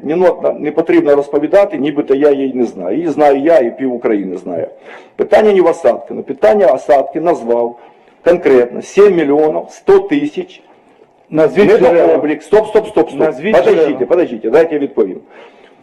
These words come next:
Speaker 1: Птуха назвав шість мільйонів сімсот. Хоменко назвав сім мільйонів сімсот. А Курман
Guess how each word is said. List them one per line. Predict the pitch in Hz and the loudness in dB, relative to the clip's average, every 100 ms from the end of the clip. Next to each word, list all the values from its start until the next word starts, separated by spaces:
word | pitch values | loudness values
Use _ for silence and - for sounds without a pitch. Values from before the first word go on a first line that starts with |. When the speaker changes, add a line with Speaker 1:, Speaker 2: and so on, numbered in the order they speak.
| _ _ | _ _
Speaker 1:
Птуха | - - 262 185 | -2 2 2 2
назвав | 160 135 123 123 107 - | 2 2 2 2 0 -6
шість | - 202 175 - | 0 2 2 -2
мільйонів | 160 160 151 143 | 0 2 2 0
сімсот. | - 143 135 143 120 117 - _ _ _ _ _ | -4 -8 -4 -2 0 -2 -10 _ _ _ _ _
Хоменко | 131 151 214 233 | 0 2 2 2
назвав | 180 147 123 113 95 - | 2 0 2 0 -2 -8
сім | - 190 170 | -2 2 2
мільйонів | 160 151 143 131 | 2 2 2 0
сімсот. | 123 135 123 - 113 - - _ _ _ _ _ _ | -4 -8 -8 -4 -4 -4 -12 _ _ _ _ _ _
А | - | -4
Курман | - - 220 277 185 127 | -4 -2 0 2 2 0